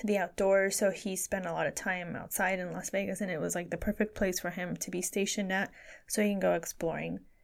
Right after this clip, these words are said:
And he really wanted to actually become a forestry ranger.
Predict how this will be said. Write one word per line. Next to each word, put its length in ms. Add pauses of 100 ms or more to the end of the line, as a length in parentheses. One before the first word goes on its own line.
(160)
And 140
he 380
really 280
wanted 260
to 120
actually 400
become 380
a 180
forestry 560
ranger. 500